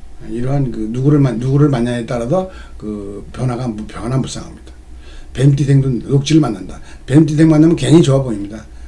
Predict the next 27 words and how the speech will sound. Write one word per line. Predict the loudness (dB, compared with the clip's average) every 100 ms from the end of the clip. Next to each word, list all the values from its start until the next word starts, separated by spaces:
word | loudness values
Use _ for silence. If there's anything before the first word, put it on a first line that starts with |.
| 0
마음에 | 6 6
듭니다. | 6 2 2 -2
무조건. | 0 2 2 -2 -8 -16 -6
딴 | 0
사람은 | 4 4 6 6
뭐 | 6 2 0
어쩌니 | 0 0
저쩌니 | 0 -2 -4
해도 | -4 -4 -4 -6 -12 -16
본인은 | -6 -4 0 -2 -4 -10
아주 | -8 -4
마음에 | -4 -4 -8
듭니다. | -10 -16 -18 -20 -20 -18 -16 -14 -14 -8
또 | -6
닭띠가 | -4 -4 -2 2 4
있습니다. | 4 0 -8 -8
닭띠는 | -10 -4 4 6
왜 |
그럴까요? | 4 0 -8 -10 -12 -14 -14 -16 -18 -18 -18 -18 -18 -16 -16 -4
여러분, | 0 2 0 -6
닭띠는 | -4 2 2
왜 | 2
그럴까요? | -4 -10 -10 -10 -14 -14 -18 -18 -18 -16 -14 -14 -14 -12
신자진 | -2 2 4 4 4
삼합, | 4 2 4
오, | 6
맞았습니다. | 6 6 -2 -12 -18